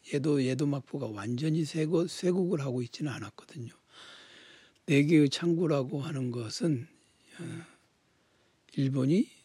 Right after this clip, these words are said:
그 대외 관계를 맺는 그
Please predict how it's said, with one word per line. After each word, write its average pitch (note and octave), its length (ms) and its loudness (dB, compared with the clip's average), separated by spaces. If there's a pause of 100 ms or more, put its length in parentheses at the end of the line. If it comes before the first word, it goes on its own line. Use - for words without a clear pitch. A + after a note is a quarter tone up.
(460)
그 - 200 -4 (140)
대외 C3+ 840 4 (180)
관계를 C3 680 2
맺는 A#2 480 -4 (360)
그 - 120 -18